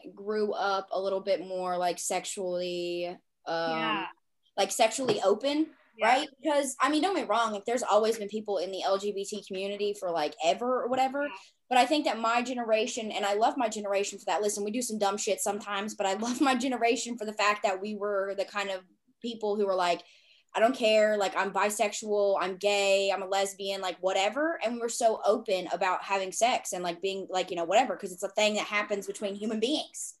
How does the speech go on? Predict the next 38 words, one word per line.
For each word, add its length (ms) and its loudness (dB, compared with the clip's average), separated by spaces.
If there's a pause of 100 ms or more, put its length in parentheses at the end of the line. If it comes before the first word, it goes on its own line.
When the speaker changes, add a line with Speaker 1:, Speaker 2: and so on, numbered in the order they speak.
Speaker 2:
Mm-hmm. 420 -8 (220)
Speaker 1:
So 580 4
I 40 4
really, 560 0
so 200 2
me 280 0
growing 320 6
up, 280 4
I 100 6
was 160 0
always 480 2
like, 120 -4
listen, 300 4
I 60 4
started 300 4
on 200 2
Wattpad, 560 4 (100)
and 120 2
I 140 2
know 220 6
good 200 4
and 120 2
damn 320 4
Speaker 2:
<laughs> 0 -
Speaker 1:
well 460 4
I 100 6
should 220 2
not 340 6
have 160 2
been 120 0
on 140 4
Wattpad 280 4
at 420 2
Speaker 2:
Mm-hmm. 80 -18
Speaker 1:
thirteen 380 0
years 200 -2
old, 400 8
but 200 6